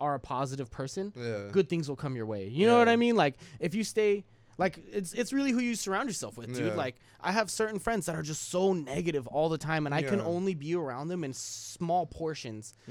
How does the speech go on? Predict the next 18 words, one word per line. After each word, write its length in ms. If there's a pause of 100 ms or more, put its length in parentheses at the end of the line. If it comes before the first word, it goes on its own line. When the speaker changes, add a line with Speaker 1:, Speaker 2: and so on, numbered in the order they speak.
Speaker 1:
because 240
Speaker 2:
Mm-hmm. 60
Speaker 1:
you're 60
still 200
my 140
friend, 320
but 100
it's 120
just 120
like, 180
I 120
know 380 (180)
this 160
negativity 640
is 100
gonna 200
come 220
out, 260